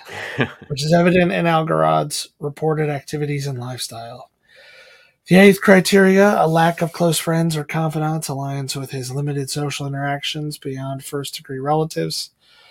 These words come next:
Speaker 2: I mean, it sounds like some of the friends or acquaintances that he had, he just killed anyway.
Speaker 1: Yeah.
Speaker 2: Finally, the ninth symptom of excessive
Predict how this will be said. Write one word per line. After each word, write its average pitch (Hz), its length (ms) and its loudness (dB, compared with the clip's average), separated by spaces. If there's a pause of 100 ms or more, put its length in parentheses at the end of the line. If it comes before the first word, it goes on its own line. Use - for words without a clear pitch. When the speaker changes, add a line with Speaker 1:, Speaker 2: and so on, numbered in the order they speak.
(440)
Speaker 2:
I 135 60 -4
mean, 139 120 0
it 127 120 -6
sounds 151 260 2
like 143 180 2
some 151 180 0
of 143 80 -2
the 135 100 -2
friends 151 500 0
or 147 140 -2
acquaintances 151 540 -4
that 151 100 0
he 147 100 0
had, 151 200 0
he 151 160 -2
just - 400 -8
killed 160 360 -2
anyway. 160 540 -2 (420)
Speaker 1:
Yeah. 95 320 -8 (360)
Speaker 2:
Finally, 202 420 10
the 175 80 6
ninth 170 340 4
symptom 165 360 0
of 151 140 2
excessive 151 760 -2